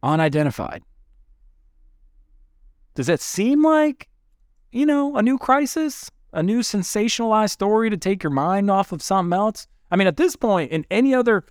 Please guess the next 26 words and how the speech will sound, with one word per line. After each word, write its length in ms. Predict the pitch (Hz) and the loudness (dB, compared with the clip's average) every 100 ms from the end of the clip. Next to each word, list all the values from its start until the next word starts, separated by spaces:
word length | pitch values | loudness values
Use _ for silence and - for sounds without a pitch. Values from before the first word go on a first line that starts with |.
| _ - | _ -6
aspect 480 | 165 190 - 170 160 | -4 -2 0 0 0
of 140 | 127 | 0
life, 360 | 143 127 98 _ - | 0 0 -4 _ -12
if, 160 | 127 - | -12 -8
if 100 | 135 | -4
somebody 260 | 170 180 | 0 0
was 140 | 160 147 | 0 0
telling 280 | 165 151 139 | 0 0 -2
the 60 | |
story, 340 | 120 175 165 135 | -2 0 0 2
we'd 180 | 139 | 0
be 120 | 139 143 | 0 0
like, 200 | 127 120 | -2 0
"Hey, 240 | 156 123 _ _ _ _ _ - | 0 0 _ _ _ _ _ -4
uh, 380 | 127 127 123 - | -2 0 -2 -4
pictures 460 | - 214 - 135 113 | 0 0 2 -2 0
or 100 | 127 | -2
it 80 | 127 | 0
didn't 200 | 151 143 | 0 0
happen," 440 | 160 151 123 - _ _ _ _ _ _ _ - | -2 -4 -6 -10 _ _ _ _ _ _ _ -2
right? 320 | 139 202 220 _ _ _ | 2 2 0 _ _ _
We 140 | - 139 | -6 -4
would 120 | 139 | -4
be 60 | 147 | -4
saying 400 | - 160 143 120 | 0 2 2 -2
that. 220 | 92 | -6